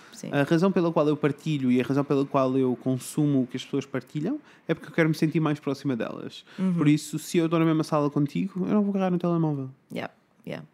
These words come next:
Speaker 1: Isso
Speaker 2: E
Speaker 1: é
Speaker 2: tudo
Speaker 1: muito
Speaker 2: o que está
Speaker 1: lindo.
Speaker 2: acontecendo no tele-,
Speaker 1: É
Speaker 2: e há, e há,
Speaker 1: verdade.
Speaker 2: há aqui uma coisa que é muito difícil, que é um pânico, e eu tive que desligar montes de notificações do meu telemóvel, incluindo de e-mails e de
Speaker 1: Sim.
Speaker 2: Facebook. Eu não tenho notificações dessas coisas, nem do Instagram eu tenho notificações. Porque, de repente, como o telemóvel vibra e apita,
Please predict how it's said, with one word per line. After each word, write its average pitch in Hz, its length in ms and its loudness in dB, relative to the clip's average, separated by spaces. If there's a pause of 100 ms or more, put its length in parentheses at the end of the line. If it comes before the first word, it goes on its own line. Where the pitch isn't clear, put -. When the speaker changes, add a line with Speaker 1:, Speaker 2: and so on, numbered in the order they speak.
(420)
Speaker 1:
Isso 165 140 -2
Speaker 2:
E 165 60 4
Speaker 1:
é - 20 0
Speaker 2:
tudo 254 140 8
Speaker 1:
muito 285 60 8
Speaker 2:
o - 20 4
que 285 60 2
está 262 80 8
Speaker 1:
lindo. 233 80 6
Speaker 2:
acontecendo 226 280 6
no 208 60 4
tele-, 202 180 4
Speaker 1:
É - 40 0
Speaker 2:
e - 20 4
há, 180 40 6
e 185 40 6
há, 170 40 4 (100)
Speaker 1:
verdade. 180 180 4
Speaker 2:
há 180 140 6
aqui 185 180 2
uma 196 80 6
coisa 190 120 4
que 190 60 2
é 196 40 8
muito 196 120 6
difícil, 165 300 2
que - 100 -2
é - 20 4
um 147 120 4
pânico, 151 440 2
e 147 80 0
eu 147 80 4
tive 156 180 -4
que - 40 -20
desligar 147 300 2
montes 151 300 0
de 143 60 -2
notificações 143 520 0
do 135 40 0
meu 139 80 0
telemóvel, 127 460 0
incluindo 120 280 -2
de 120 80 -2
e-mails 117 500 0
e 107 80 -2
de 107 260 -4 (300)
Speaker 1:
Sim. - 140 -6
Speaker 2:
Facebook. 135 520 2
Eu 139 40 2
não 156 100 4
tenho 165 140 4
notificações 151 440 0
dessas 131 180 -2
coisas, 92 320 -4
nem 135 200 2
do 139 80 2
Instagram 120 340 0
eu 101 80 -2
tenho 104 160 -4
notificações. - 600 -10 (500)
Porque, 156 680 2
de 147 100 0
repente, 156 480 2
como 165 260 2
o 160 40 2
telemóvel 160 520 4
vibra 131 520 0
e 147 140 2
apita, 139 600 -2